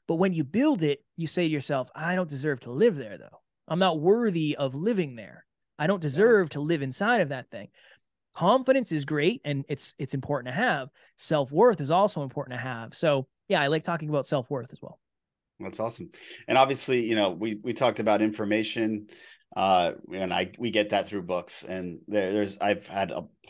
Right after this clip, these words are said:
Speaker 2: lot of books that have had a huge impact on my life. Is
Speaker 1: Mm.
Speaker 2: there, is there a book that you've read that really changed the traje-, trajectory of your life and really helped you see things more clearly?
Speaker 1: I would have to use this one just based on what we talked about, Mindset by Carol Dweck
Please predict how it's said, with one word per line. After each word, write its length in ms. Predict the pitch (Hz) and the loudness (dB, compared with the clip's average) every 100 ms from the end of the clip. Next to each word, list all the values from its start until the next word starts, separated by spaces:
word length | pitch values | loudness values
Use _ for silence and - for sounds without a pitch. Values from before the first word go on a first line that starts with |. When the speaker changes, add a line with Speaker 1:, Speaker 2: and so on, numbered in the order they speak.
| - | -8
Speaker 2:
lot 220 | - 104 | 4 4
of 80 | 92 | 4
books 220 | 92 - | -4 -4
that 80 | 98 | -6
have 100 | 90 | -2
had 140 | 98 | -4
a 40 | 92 | -4
huge 360 | - 123 110 | -8 -6 -6
impact 340 | 95 95 92 92 | -4 -4 -4 -4
on 80 | 90 | 0
my 140 | 101 | 2
life. 280 | 98 87 - - - 165 | 2 0 -2 -18 -16 -6
Is 180 | 110 | -2
Speaker 1:
Mm. 20 | 123 | 4
Speaker 2:
there, 300 | 139 120 - - | 4 2 -6 -4
is 220 | 131 120 | -2 0
there 180 | 139 139 | 4 4
a 40 | |
book 280 | 110 127 123 110 | 4 2 0 0
that 260 | 110 107 78 | 0 0 0
you've 280 | 117 110 | -6 -4
read 360 | 107 104 101 98 | 2 4 4 2
that 160 | 92 95 | -2 -2
really 380 | 107 98 95 | -2 -2 -6
changed 340 | - - 117 107 | -6 0 0 -2
the 80 | 101 | -6
traje-, 500 | 107 101 104 104 - | -4 0 0 -2 -10
trajectory 580 | 120 107 110 - 107 | -6 0 -2 0 0
of 100 | 98 | 0
your 100 | 95 | 0
life 340 | 90 90 95 95 | 0 0 0 -4
and 200 | 90 87 | -10 -6
really 380 | 107 95 92 - - _ _ - | -2 -2 -2 -6 -20 _ _ -2
helped 220 | 117 - | -2 -2
you 60 | 107 | -6
see 200 | - 107 | -4 -4
things 400 | 104 98 92 101 | -4 -4 -6 -6
more 160 | 92 | -6
clearly? 480 | - - 95 110 131 _ _ _ - _ | -6 -6 -4 -4 -8 _ _ _ -20 _
Speaker 1:
I 120 | 175 | -2
would 120 | 175 151 | -2 0
have 320 | 185 240 - | 0 0 0
to 80 | 302 | -2
use 300 | 233 208 151 | 2 0 0
this 220 | 156 - | -2 -2
one 220 | 202 196 | -2 0
just 200 | 156 127 | -2 -2
based 300 | 139 143 - | -2 -2 -2
on 60 | 160 | -6
what 100 | 135 | -6
we 80 | 135 | -4
talked 300 | 131 131 170 | -4 -4 0
about, 280 | 190 196 | 2 2
Mindset 600 | 151 151 156 170 220 226 - | 0 -2 -2 -2 0 0 0
by 160 | 143 | -4
Carol 300 | - 156 147 | -2 -2 -2
Dweck 320 | 139 160 240 | 0 -2 -2